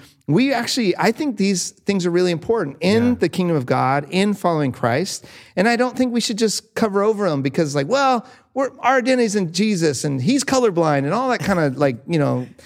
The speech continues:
Speaker 1: crap that people say that I'm like, "Uh, I, I don't think that's actually true." Like, even for you, Freddie, I mean, okay, as a Latino man, like, how has this idea of identity, like, worked out for you?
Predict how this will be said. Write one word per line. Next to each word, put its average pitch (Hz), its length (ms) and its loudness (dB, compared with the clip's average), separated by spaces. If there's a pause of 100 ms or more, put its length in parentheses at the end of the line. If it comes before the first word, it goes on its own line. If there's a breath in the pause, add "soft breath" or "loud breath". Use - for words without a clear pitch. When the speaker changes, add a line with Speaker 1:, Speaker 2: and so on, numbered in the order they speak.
(440 loud breath)
Speaker 1:
crap 147 420 2
that 123 320 -2
people 151 220 0
say 220 260 2
that 175 140 2
I'm 143 100 0
like, 135 220 0
"Uh, 240 420 -2
I, - 420 -12
I 214 60 0
don't 262 200 0
think 240 200 -2
that's 202 220 0
actually 170 300 0
true." 147 560 0 (500 loud breath)
Like, 220 240 2
even 285 180 2
for 269 140 -4
you, 269 240 2
Freddie, 143 340 0
I - 20 -4
mean, 175 360 -2 (100)
okay, 180 420 0
as 160 140 0
a 185 60 2
Latino 226 420 2
man, 202 400 -2 (160)
like, 147 160 2
how 180 360 0
has 196 160 -2
this 160 420 0 (320 loud breath)
idea 160 360 2
of 143 120 0
identity, 143 800 0 (200)
like, 135 180 0
worked 131 220 0
out 131 160 0
for 165 120 -2
you? 160 280 0